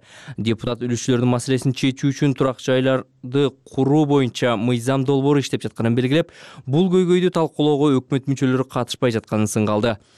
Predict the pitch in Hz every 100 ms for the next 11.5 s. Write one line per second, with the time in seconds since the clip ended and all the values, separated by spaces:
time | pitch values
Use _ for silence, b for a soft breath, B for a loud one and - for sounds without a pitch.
0 | B B 113 - 127 143 147 120 - 117
1 | - 120 117 120 127 131 139 151 139 165
2 | 160 123 117 131 113 113 131 143 160 151
3 | 156 - - 123 127 131 - 131 - 131
4 | 139 151 151 120 104 101 104 104 101 101
5 | - 101 B B B 131 107 104 139 -
6 | 113 107 117 - 117 117 113 110 113 -
7 | 117 107 113 113 113 113 113 107 123 120
8 | - 110 - - 139 151 156 - - 151
9 | - 143 135 131 135 131 117 131 120 120
10 | 117 - 110 110 110 - b b 117 110
11 | 101 101 104 110